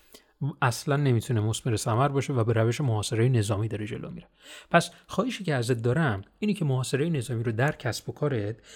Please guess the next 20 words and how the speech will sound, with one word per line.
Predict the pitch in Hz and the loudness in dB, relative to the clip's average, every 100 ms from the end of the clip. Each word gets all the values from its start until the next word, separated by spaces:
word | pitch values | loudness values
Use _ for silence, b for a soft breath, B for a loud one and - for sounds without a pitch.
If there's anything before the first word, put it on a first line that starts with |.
| B B | B B
از | 175 196 233 - _ _ | -4 -2 -4 -10 _ _
پرسش | - 156 131 - 185 - | -4 -2 -2 -2 -2 0
مخاطب | 180 147 - 117 143 | 0 0 -2 0 -2
شروع | - 117 107 | -2 -4 -4
کن | - - 110 175 208 _ _ _ _ _ _ _ _ - | -4 -2 -2 -2 -8 _ _ _ _ _ _ _ _ -4
و | 123 175 220 294 - | 4 4 4 -2 0
از | 170 - | 0 -2
پرسش‌های | - 151 143 - 151 135 - - 147 143 139 135 | -6 -4 -4 -4 -4 -6 -8 -4 -2 0 2 2
point | 135 _ - 143 143 127 - | 0 _ -2 2 2 0 0
to | 147 117 | -2 0
point | 160 185 233 269 - - _ _ _ _ _ _ | 2 4 4 0 -10 -20 _ _ _ _ _ _
و | 143 139 | 2 2
پاسخ | 139 151 127 - 156 147 - | 2 0 0 0 -2 -2 -2
به | 139 | -4
پرسش‌های | - 135 - 139 143 135 | 0 0 0 -2 0 -2
point | 131 147 135 | 0 0 0
to | - | -2
point | - 214 | -2 -2
جلوگیری | - 117 107 101 104 101 | 2 2 4 2 -4 -4
کن. | - | -10